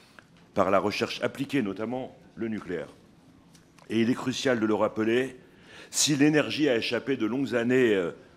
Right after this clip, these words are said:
au marché pendant des décennies, C'est pour des raisons évidentes et grâce à ces combats politiques qui ont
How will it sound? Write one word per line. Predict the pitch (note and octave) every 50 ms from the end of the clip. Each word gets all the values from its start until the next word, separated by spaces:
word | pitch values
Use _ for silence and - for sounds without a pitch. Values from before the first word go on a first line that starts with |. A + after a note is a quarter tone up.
| - _
au | F2+ G2
marché | G2 G#2+ A2 - - - C#3+ D#3 D#3+
pendant | - - G#2 F#2 F#2 F#2
des | F2 F#2+
décennies, | F#2+ A2 A2+ - - A2 G#2+ A#2+ C#3 D3 C3 - - - - - - - - - - - - -
C'est | - - C#3 C#3
pour | C#3+ C#3 C#3+
des | B2+ A#2+
raisons | A2 A2 A2+ A2+ B2
évidentes | A#2+ G#2+ G#2 G#2 A#2+ C3+ D3 C#3+ - -
et | F#2+
grâce | F#2 E2+ G#2+ A#2 C3 B2 - - - - -
à | F#2 F#2+ - - - - -
ces | - - - A2
combats | - - A2 G2 G#2+ G#2+
politiques | - - G2+ G2+ G2+ F#2+ - - C#3 C#3
qui | - - - G2+ A2
ont | A2+ B2 C3+ C3+ B2+ A2+ F#2+